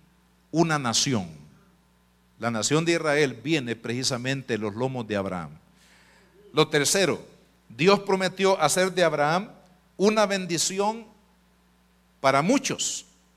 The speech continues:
Es decir, que el pueblo de Israel, hermanos, y es,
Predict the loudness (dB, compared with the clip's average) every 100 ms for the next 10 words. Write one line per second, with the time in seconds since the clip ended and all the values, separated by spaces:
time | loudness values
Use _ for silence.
0 | _ _ _ _ _ _ _ -2 0 0
1 | 0 2 2 0 -8 -20 _ _ _ _
2 | _ -4 -4 0 2 4 2 2 0 2
3 | 0 0 0 0 -4 0 0